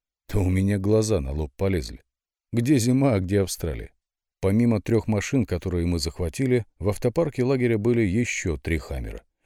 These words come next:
они же «Хамви», H M M W V.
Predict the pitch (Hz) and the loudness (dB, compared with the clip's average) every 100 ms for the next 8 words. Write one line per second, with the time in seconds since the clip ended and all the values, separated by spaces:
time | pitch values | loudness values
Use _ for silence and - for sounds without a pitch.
0 | - 92 117 107 101 95 - 113 87 58 | -6 0 2 2 0 0 -2 -2 -2 -4
1 | - - _ _ 104 104 95 - - 95 | -10 -16 _ _ 0 2 0 -2 -2 -2
2 | - 123 131 98 107 107 101 87 82 65 | 0 0 0 0 0 0 0 0 -2 -4
3 | 50 | -10